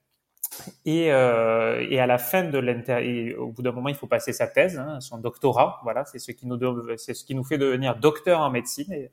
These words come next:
et plus juste médecin, entre guillemets.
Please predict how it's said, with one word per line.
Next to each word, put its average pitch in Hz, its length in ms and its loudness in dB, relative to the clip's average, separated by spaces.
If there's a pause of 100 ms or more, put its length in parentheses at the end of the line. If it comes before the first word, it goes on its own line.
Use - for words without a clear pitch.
et 120 100 -10
plus 123 260 -6
juste 139 300 -8
médecin, 117 400 -8 (640)
entre 123 160 -8
guillemets. 120 480 -4